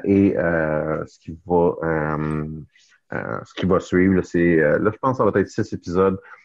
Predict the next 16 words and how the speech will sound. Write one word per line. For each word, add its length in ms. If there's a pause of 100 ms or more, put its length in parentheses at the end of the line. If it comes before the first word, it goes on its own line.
(140)
de, 400
euh, 400 (560)
Winter 360
Soldier, 360
euh, 540
de, 220
de 280
Falcon 300
and 140
the 80
Winter 320
Soldier. 420 (640)
Euh, 380 (4000)
j'ai 160
beaucoup 400
de, 80